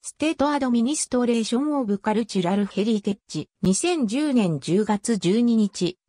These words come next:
閲覧。スオチョンシティアリットツワールドヘリテッジリスト。チャイナデイリー、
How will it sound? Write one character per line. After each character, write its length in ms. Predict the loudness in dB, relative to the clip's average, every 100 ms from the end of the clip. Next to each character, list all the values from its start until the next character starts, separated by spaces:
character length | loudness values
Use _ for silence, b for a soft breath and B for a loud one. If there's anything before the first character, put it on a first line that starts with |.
| _
閲 220 | -4 -2
覧。 260 | 2 0 0 _ _ _ _
ス 180 | -4 0
オ 80 | 0
チ 140 | 2
ョ 40 | 0
ン 80 | 0
シ 120 | -2
テ 80 | -2
ィ 180 | 0 -2
ア 40 |
リ 100 | -4
ッ 40 | -8 -2
ト 140 | -2
ツ 160 | 0 -2
ワ 240 | 0 0
ー 60 | 0
ル 100 | 0
ド 160 | 0
ヘ 160 | 0 -2
リ 140 | -2
テ 80 | -4
ッ 20 |
ジ 180 | -4 -4
リ 140 | -2 -2
ス 160 | -4
ト。 220 | -6 -8 -10 _ _ _ -6
チ 120 | -2
ャ 40 |
イ 80 | 0
ナ 160 | 0 0
デ 200 | 0 0
イ 20 |
リ 120 | -2
ー、 160 | -4